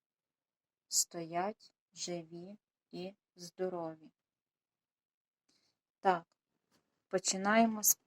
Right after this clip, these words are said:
першої орхідейки. Так, ось цю орхідейку я не пересаджувала, просто підложила з цієї і з цієї сторони ось так по кусочку кори,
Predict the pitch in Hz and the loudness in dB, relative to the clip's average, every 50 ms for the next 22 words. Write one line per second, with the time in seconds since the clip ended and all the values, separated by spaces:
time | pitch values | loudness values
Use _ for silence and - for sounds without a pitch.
0 | _ - - 180 185 - - - - 196 190 185 185 180 180 180 - - - - | _ 4 8 10 10 10 8 6 2 2 2 2 4 4 2 0 -4 -16 -8 -2
1 | - 170 156 151 151 - - - - _ _ _ _ _ _ - - - - - | 0 0 0 0 -2 -8 -14 -20 -20 _ _ _ _ _ _ -20 -20 -20 -18 -18
2 | - - - - - - - _ _ _ _ _ - 175 160 160 - - - 180 | -16 -18 -18 -18 -20 -20 -20 _ _ _ _ _ 0 0 0 0 -2 -4 -4 -2
3 | 185 - - 226 220 208 208 - - 190 180 190 185 185 - - 185 180 180 175 | -2 8 12 12 12 12 12 6 0 6 8 10 10 10 8 6 2 2 2 2
4 | 175 170 - - 180 175 180 - - 208 214 220 - 233 233 233 233 226 208 - | -2 -4 -4 -2 0 0 2 4 6 8 6 8 10 12 12 12 12 12 12 8
5 | - 190 185 170 - - - 170 - - 175 175 180 185 180 175 170 - 185 180 | 6 6 6 6 6 2 -10 -8 -6 -6 -6 0 4 6 6 8 8 8 8 8
6 | 170 170 170 - - - - 190 185 180 175 170 - - - 170 - - - 185 | 8 8 4 2 0 2 4 6 6 6 6 4 -2 -8 -4 -4 -2 0 4 4
7 | 175 170 170 165 - - - 170 165 165 170 175 175 165 160 160 _ _ - - | 6 6 4 2 -2 -2 2 2 2 4 2 0 -2 -8 -10 -14 _ _ -20 -20
8 | _ _ _ - 170 - - - - 170 160 160 - _ _ - - 170 160 - | _ _ _ 2 2 2 2 4 2 0 0 0 -2 _ _ 2 6 8 8 6
9 | - - _ _ _ - - - 185 170 - - - _ 170 - _ - 170 165 | 6 2 _ _ _ -8 2 6 6 6 6 4 -4 _ -8 -16 _ -6 -4 -2
10 | 165 160 160 175 | 0 0 0 -2